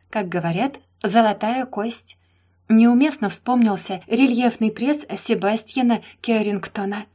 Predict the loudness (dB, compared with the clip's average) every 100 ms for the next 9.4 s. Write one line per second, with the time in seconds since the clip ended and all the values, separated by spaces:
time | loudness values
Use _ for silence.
0 | _ -8 -6 -4 2 2 2 0 -2 2
1 | 2 4 2 2 0 -2 -4 -4 -6 -6
2 | -6 -4 -4 -4 -6 -4 -4 -4 -8 -8
3 | -6 -6 -6 -6 -8 -8 -10 -12 -14 _
4 | _ _ _ _ _ _ _ -14 -12 -8
5 | -10 -12 -18 _ _ _ _ 0 4 4
6 | 2 -2 -4 -4 -2 -2 -2 -4 -4 -2
7 | -4 -4 -8 -6 -6 -6 -4 -2 -2 -4
8 | -4 -6 -6 -6 -6 -8 -6 -8 -8 -8
9 | -6 -8 -8 -14